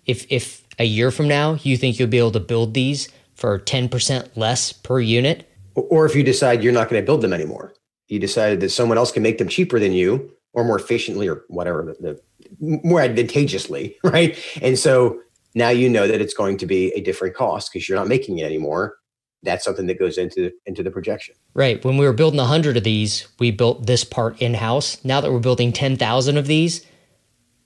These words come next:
Speaker 1: we can have someone else build that part for much less, right?
Speaker 2: There you go.
Speaker 1: This, these are all examples of cost or pricing data. So then we get to the magic word,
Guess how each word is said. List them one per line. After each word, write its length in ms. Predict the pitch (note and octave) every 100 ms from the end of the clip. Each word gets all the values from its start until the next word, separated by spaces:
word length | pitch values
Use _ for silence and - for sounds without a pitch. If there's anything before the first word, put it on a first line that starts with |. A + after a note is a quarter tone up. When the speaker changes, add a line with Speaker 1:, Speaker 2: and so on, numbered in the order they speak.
| _ -
Speaker 1:
we 420 | G#2+ G#2 A2+ B2
can 220 | A#2+ C3
have 200 | A#2 A#2
someone 260 | G#2+ A#2 A2
else 200 | G#2+ G#2
build 220 | G2 F#2+
that 180 | F#2 -
part 200 | F#2+ F2+
for 120 | G#2
much 340 | G2 F#2+ - G2+
less, 340 | - - - _ -
right? 140 | - - -
Speaker 2:
There 120 | E2+
you 80 | E2+
go. 220 | F#2 F#2+ _ -
Speaker 1:
This, 260 | C3 - -
these 220 | D3+ D3+
are 100 | E3
all 300 | D3+ F3+ F#3+ F#3
examples 800 | C#3+ B2+ D3+ D#3 A2 F#2 F2 -
of 240 | B2 G#2+ -
cost 460 | - B2+ A#2 - -
or 220 | A2 G2
pricing 420 | G#2 G2+ F#2 G2+
data. 360 | F#2 B2+ F#2+ E2+ _ _ _ _ _ _ _ _ _ _ _ _ _ _ _
So 200 | - C#3
then 200 | B2 E3+
we 80 | E3+
get 180 | C#3+ -
to 300 | B2+ A2 G2+ _ _ _ _ _ _ _ -
the 80 | A2
magic 420 | A#2 A#2+ A2 -
word, 360 | G#2 F2 E2+